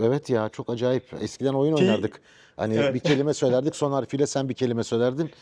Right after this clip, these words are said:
Speaker 2: <laughs>
Speaker 1: Ya, onun daha zoru bu. <laughs>
Speaker 2: Evet, evet. T-Cross, Taygo,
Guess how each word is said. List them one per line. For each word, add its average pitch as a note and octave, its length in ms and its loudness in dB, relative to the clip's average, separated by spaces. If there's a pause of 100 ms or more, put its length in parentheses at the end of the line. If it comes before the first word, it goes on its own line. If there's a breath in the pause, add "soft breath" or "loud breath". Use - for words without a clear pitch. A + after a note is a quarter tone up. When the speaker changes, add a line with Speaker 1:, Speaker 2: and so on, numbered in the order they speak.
(140)
Speaker 2:
<laughs> - 240 -10
Speaker 1:
Ya, - 200 -2 (180)
onun D#3 300 2
daha E3+ 180 0
zoru C3+ 280 0
bu. A#2 200 -2 (300)
<laughs> - 300 -10
Speaker 2:
Evet, C#3+ 140 0 (100)
evet. E3 120 0 (640 loud breath)
T-Cross, G#3 720 -2
Taygo, F#3 720 -2